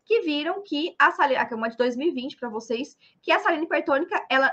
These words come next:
não melhorou os pacientes, ainda tiveram relatos de piora, principalmente da tosse. Ela é muito irritativa, né? Porque ela é muito hipertônica. Então, aquilo ali incomoda a criança, a criança fica mais agitada e pre-, deu, ah, como efeito colateral, principalmente aumento da tosse,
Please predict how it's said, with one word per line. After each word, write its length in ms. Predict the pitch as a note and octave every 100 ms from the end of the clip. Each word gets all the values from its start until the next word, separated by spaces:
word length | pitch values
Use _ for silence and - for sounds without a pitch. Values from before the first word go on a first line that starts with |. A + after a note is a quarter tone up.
| -
não 460 | C4+ C#4+ E4+ F#4+ A#4+
melhorou 260 | F#4+ C#4
os 100 | C4+
pacientes, 540 | C4 C4 A#3 C#4+ - -
ainda 200 | D4 E4
tiveram 340 | F4+ D4 D#4+
relatos 640 | E4 E4+ D4+ C#4 G#4 D#4 B3
de 100 | D#4
piora, 540 | - F4 A3+ C4 - _ - _ _
principalmente 520 | - B4+ C5+ A4 F#4
da 120 | F#4 G4
tosse. 400 | A#3+ G3+ G3 -
Ela 140 | C4
é 40 | D#4
muito 260 | C#4+ F#4+ D#4
irritativa, 600 | C#4 B3+ B3 A3 F3+ F3+
né? 140 | G3+
Porque 180 | - G#3+
ela 100 | C4+
é 40 | F4
muito 280 | C4+ E4+
hipertônica. 680 | G#3 G#3 G#4 G4+ G#3+ A3 G#3+ _ - - -
Então, 140 | C4
aquilo 160 | E4 C#4
ali 80 |
incomoda 480 | E4 F4+ C4 A#3+ C#4
a 20 |
criança, 380 | D4 A#3 G#3+ A#3+
a 20 |
criança 220 | B3+ B3+ B3+
fica 160 | C4
mais 220 | A#3+ D#4
agitada 520 | D#4 C4+ A3+ G#3+ B3+ - - _
e 120 | C#4
pre-, 200 | G4 - - - -
deu, 320 | C4+ D4 -
ah, 600 | B3+ C4 C4 C4 B3+ B3 - - _
como 200 | - C#4+ -
efeito 280 | F#4+ E4+ F#4
colateral, 420 | E4 F4+ C4 C#4+
principalmente 680 | D#4 F4 D#4 B3+ D4 - _
aumento 580 | B3 C4 B3 C4+ E4+ C4
da 140 | B3
tosse, 540 | - C4 E3+ F3+ -